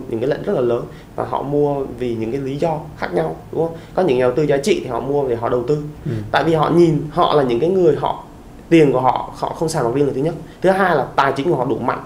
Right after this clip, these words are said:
Speaker 1: và họ nhìn nhận những cái cổ phiếu đấy ở một mức hấp dẫn
Speaker 2: Ừ.
Speaker 1: so với tuần trước,
Speaker 2: Ừ.
Speaker 1: hoặc là thậm chí, ờ, vài ngày trước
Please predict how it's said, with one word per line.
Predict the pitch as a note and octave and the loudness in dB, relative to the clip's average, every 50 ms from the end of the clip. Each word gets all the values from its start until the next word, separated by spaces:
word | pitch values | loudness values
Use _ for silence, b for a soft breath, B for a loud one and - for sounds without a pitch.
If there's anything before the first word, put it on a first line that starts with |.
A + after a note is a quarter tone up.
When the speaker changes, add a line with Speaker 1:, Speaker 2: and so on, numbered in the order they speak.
| B B B B B B B | B B B B B B B
Speaker 1:
và | C3+ D3+ D#3 | 4 4 6
họ | D3+ C#3+ C#3+ | 6 4 4
nhìn | D#3 D#3 D3 C3+ D3 | 4 4 4 4 4
nhận | F3 E3+ - - | 4 2 2 -2
những | A#2 A2+ | -2 -2
cái | C#3+ D3 | 0 0
cổ | D3 A#2 G#2+ - | 0 0 0 0
phiếu | C3+ C3 C3+ | 0 0 0
đấy | C#3+ C#3+ D#3 - - - - | 0 -4 -6 -8 -12 -2 2
ở | B2 A#2+ D#2 - C#3 | 4 4 4 2 0
một | B2+ - | -2 0
mức | E3+ F#3+ G3+ F#3 - | 0 0 0 0 -4
hấp | A3+ G#3+ - | -8 -2 0
dẫn | B2+ - - - - - - - | -2 -2 -2 -8 -14 -18 -10 -8
Speaker 2:
Ừ. | C#3+ B2 A2+ A2+ - | -6 -6 -6 -8 -10
Speaker 1:
so | - - G3+ G3 G3 G3 G3 G3 | 2 6 6 8 8 8 8 6
với | F3 D#3 E3 E3 F3 A3 B3 - - - | 6 6 6 6 6 4 0 -4 0 4
tuần | F3+ D#3 C#3+ B2+ B2+ B2+ | 6 6 6 4 0 2
trước, | D3+ G3+ G#3 G#3 - - - - - - - - - - | 2 2 2 2 -6 -14 -18 -20 -20 -20 -20 -20 -14 -10
Speaker 2:
Ừ. | C3+ B2+ A#2 A2+ - | -10 -8 -8 -6 2
Speaker 1:
hoặc | - D#3 C#3+ - D3+ | 2 2 2 2 0
là | C3+ | 0
thậm | C#3+ D#3+ - C#3 D3 | 0 0 -2 -2 -2
chí, | - D3 D3+ E3 F#3+ - - - - - - - - - - | 0 0 0 0 0 -2 -4 -8 -12 -18 -20 -20 -20 -18 -6
ờ, | - - B2 B2 A#2+ A#2+ | 0 2 4 4 4 2
vài | A#2+ A#2+ A#2+ A#2+ C3 D#3 C#3+ C3+ C3 | 0 -2 -6 2 4 4 4 6 4
ngày | C3 B2 B2 | 2 2 0
trước | - F#3+ | 0 -2